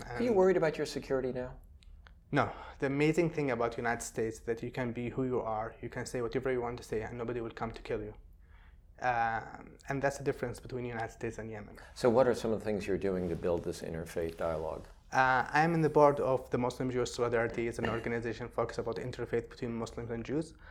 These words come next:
Speaker 2: And I'm also a fellow for the International Center for Religion and Diplomacy, where we're trying to reach imams who having, uh, speak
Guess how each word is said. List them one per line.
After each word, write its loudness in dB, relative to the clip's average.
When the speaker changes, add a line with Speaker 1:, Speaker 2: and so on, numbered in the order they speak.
Speaker 2:
And -2
I'm -2
also 0
a 2
fellow 0
for 0
the -4
International -4
Center -4
for -6
Religion -2
and -4
Diplomacy, -4
where 2
we're 2
trying 4
to -12
reach -4
imams 0
who -4
having, -2
uh, -2
speak -6